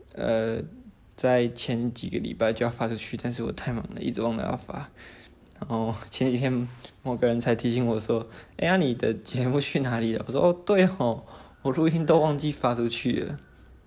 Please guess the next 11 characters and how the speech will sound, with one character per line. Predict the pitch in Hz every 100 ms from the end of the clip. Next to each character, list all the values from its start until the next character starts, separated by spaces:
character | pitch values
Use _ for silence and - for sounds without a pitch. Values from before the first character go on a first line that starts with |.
| - - -
对， | - 143 147
所 | - 120
以 | 113 117 131 - - - - - - - - -
非 | - 143
常 | 135 120
的 | 110
抱 | 110 - 117
歉。 | 113 - 113 - - - -
所 | - 120
以 | 117 117 - - - - - - - - -
我， | 123 120 117